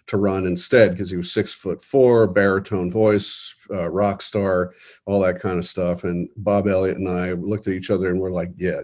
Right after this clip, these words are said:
yeah, him." And, and so, uh, I worked on his campaign for a while, and it, and it was, it was ugly. Just, <laughs> just working on somebody's campaign. But, um, anyhow, that, that all died down. He won,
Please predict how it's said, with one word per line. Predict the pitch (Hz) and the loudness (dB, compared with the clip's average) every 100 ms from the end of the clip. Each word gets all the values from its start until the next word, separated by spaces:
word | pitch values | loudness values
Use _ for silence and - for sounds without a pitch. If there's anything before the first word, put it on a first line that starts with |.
| - | -10
yeah, | 85 - | -14 -10
him." | 87 80 - _ _ - - _ - | -10 -10 -14 _ _ -20 -20 _ -2
And, | 104 101 | 2 2
and | 101 101 95 | 4 0 2
so, | 113 101 98 | 2 2 2
uh, | 98 101 101 | 2 0 2
I | |
worked | 113 117 113 | 2 2 2
on | 104 | 0
his | 98 | 0
campaign | - 98 98 90 | -2 -2 -2 -4
for | 87 87 | -4 -4
a | |
while, | 87 90 | -4 -4
and | 95 | -4
it, | - 117 | -2 -4
and | - | 0
it | 180 | 0
was, | 143 113 - | 0 -4 -8
it | 147 | -6
was | 165 | -2
ugly. | 170 226 98 90 | -2 0 -2 -2
Just, | 90 113 - - 120 - | -6 -10 -12 -14 -10 -4
<laughs> | 165 - 156 | -4 0 -2
just | 127 110 | 0 -2
working | 117 175 117 | -2 0 2
on | 87 | 0
somebody's | 90 110 95 92 90 | 0 -2 -2 -4 -6
campaign. | 101 87 90 90 85 - _ _ - - _ | -4 -4 -4 -6 -6 -10 _ _ -20 -20 _
But, | 120 107 - | 4 4 4
um, | 107 104 107 | 0 0 2
anyhow, | 147 113 98 92 | 4 4 2 0
that, | 104 104 90 | 2 2 2
that | 107 104 | 2 4
all | 98 | 2
died | 98 95 95 | 0 -2 -2
down. | 87 90 95 | -4 -4 -4
He | 98 104 | -4 -2
won, | 87 85 110 | -2 -4 -6